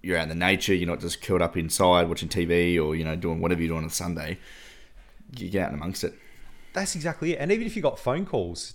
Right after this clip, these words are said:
Speaker 2: don't, like, sit at your desk and do phone calls. Go for a walk and do it. Like, you're so much
Speaker 1: We did that the other day.
Speaker 2: You're
Speaker 1: That was
Speaker 2: getting
Speaker 1: great.
Speaker 2: too
Speaker 1: I,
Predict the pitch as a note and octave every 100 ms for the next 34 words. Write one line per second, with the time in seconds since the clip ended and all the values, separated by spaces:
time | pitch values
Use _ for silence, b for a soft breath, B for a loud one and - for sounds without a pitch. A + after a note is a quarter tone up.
0 | - G3 G3+ C#3 G2+ - - G#2+ G2 E2+
1 | F2+ - F2 F2+ - G2 - E2+ E2+ E3
2 | E3 A2+ A#2 D3+ A#2 F2+ E2 - A2+ A2+
3 | D3 C3 - D#3 F#3 A#2+ - - - b
4 | b b b D#3 G#3 A#3 C3+ G2+ F2+ G#2
5 | - A3+ - F#2+ G#2+ F2+